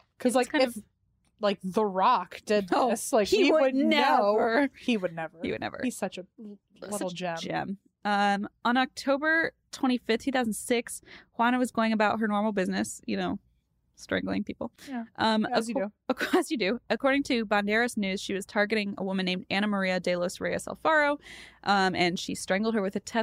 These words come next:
Speaker 2: stethoscope, and that is when either the landlord or the tenant or whomever saw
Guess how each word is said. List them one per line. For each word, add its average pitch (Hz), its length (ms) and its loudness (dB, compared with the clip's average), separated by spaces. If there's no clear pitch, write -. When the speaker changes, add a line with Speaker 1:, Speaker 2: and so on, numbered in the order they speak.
Speaker 2:
stethoscope, 233 880 0
and 214 180 0
that 196 140 0
is 202 160 -6
when 170 400 0
either 160 360 -2
the 160 140 0
landlord - 520 -2
or 92 120 -2
the - 100 -6
tenant - 580 -6
or - 100 -4
whomever 175 480 -4
saw - 520 -2